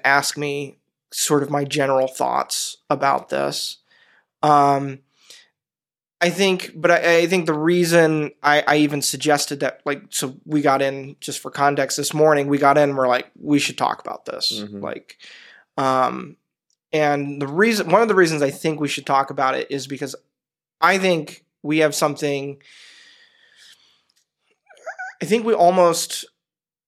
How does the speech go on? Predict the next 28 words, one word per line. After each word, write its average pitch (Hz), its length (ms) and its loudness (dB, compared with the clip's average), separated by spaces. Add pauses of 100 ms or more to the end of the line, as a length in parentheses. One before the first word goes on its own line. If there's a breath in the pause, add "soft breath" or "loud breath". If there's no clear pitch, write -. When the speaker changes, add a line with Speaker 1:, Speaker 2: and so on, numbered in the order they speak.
Speaker 1:
like, 151 260 -2
I 160 80 2
think 202 160 0
we 196 80 0
have 170 160 4
some 220 280 2
things 190 320 -2
to 170 60 -4
maybe 156 240 0
say 151 420 0
about 143 460 0
the 143 80 -4
thing 139 240 -6
itself, 139 720 -4 (500)
but 151 100 -2
I 147 80 2
think 156 220 0
we 156 100 2
probably 165 480 2
have 143 180 0
more 143 320 0
to 147 60 0
say 143 220 0
about - 400 0
the - 80 -16
conversation 143 800 -2
that's - 180 -8
happening 143 600 -2